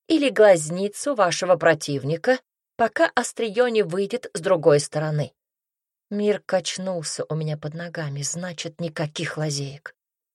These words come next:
«Как я уже объясняла Торину», прокричала она,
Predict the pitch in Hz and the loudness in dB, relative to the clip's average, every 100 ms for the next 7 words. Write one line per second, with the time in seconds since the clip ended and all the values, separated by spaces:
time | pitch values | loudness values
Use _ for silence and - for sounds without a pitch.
0 | _ _ _ - 220 277 - 233 262 - | _ _ _ 2 4 4 0 0 2 2
1 | 214 196 262 214 202 220 208 202 233 214 | 2 4 4 2 2 2 2 0 4 6
2 | 196 - 294 277 170 143 139 131 _ _ | 6 6 6 6 6 2 0 -4 _ _
3 | _ _ _ - 160 160 180 - 190 156 | _ _ _ -2 -2 0 -6 -4 -4 -4
4 | 139 143 151 147 | -4 -6 -8 -12